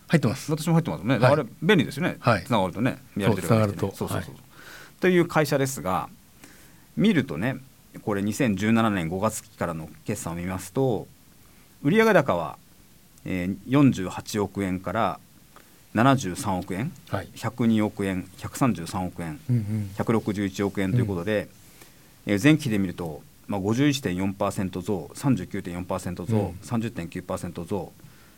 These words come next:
Speaker 2: 二十一点一パーセント増、二十六点二パーセント増というふうには、あの、二桁成長をずっと続けてるわけですね。
Speaker 1: すごいですね。すごい成長率。うん。
Speaker 2: まあ、しかし、やっぱりこの営業利益の方を見ると、
Speaker 1: うん。
Speaker 2: えー、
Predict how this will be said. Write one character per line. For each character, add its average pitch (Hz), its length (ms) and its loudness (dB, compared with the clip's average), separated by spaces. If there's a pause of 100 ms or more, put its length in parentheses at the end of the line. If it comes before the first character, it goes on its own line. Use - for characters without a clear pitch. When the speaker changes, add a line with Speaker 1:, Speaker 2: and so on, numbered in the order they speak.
Speaker 2:
二 107 100 2
十 95 120 -2
一 104 100 -6
点 85 140 -4
一 82 100 -10
パ 101 120 -2
ー 95 40 -4
セ 98 80 -4
ン 92 60 -4
ト 85 80 -12
増、 90 240 -4
二 104 100 -6
十 90 80 -8
六 95 160 -6
点 82 140 -8
二 85 80 -8
パ 95 140 -4
ー - 20 -4
セ 95 100 -8
ン 90 60 -6
ト 90 100 -8
増 104 180 0
と 92 100 -10
い 92 40 -4
う - 20 -4
ふ 98 40 -6
う 95 40 -4
に 95 80 -4
は、 87 220 -6 (100)
あ 101 60 -8
の、 95 180 -6 (160)
二 - 200 0
桁 131 180 2
成 110 180 0
長 78 120 -10
を - 20 -10
ず 101 80 -8
っ - 20 -6
と 104 120 -4
続 - 100 -10
け 117 140 2
て 123 40 4
る 160 60 10
わ 143 80 8
け 156 60 0
で - 40 -10
す - 60 -6
ね。 226 240 0
Speaker 1:
す - 120 -8
ご 127 100 4
い - 20 -2
で 90 60 -4
す - 20 -8
ね。 95 80 -4
す - 80 -14
ご 85 80 -12
い - 0 -
成 - 80 -18
長 - 100 -18
率。 - 100 -20 (140)
う 101 40 -4
ん。 92 40 -6 (300)
Speaker 2:
ま 156 80 4
あ、 - 20 4
し - 100 -2
か 240 120 2
し、 254 380 -2 (480)
や 135 80 -4
っ - 20 -12
ぱ 170 80 4
り 113 100 4
こ 104 120 -2
の 92 240 -2
営 196 180 6
業 214 160 4
利 202 80 4
益 135 140 2
の 92 100 -2
方 92 120 -6
を 87 60 -6
見 92 100 -2
る 80 120 -10
と、 123 340 -4 (220)
Speaker 1:
う - 20 -4
ん。 107 160 0 (440)
Speaker 2:
え 85 440 -8
ー、 - 40 -14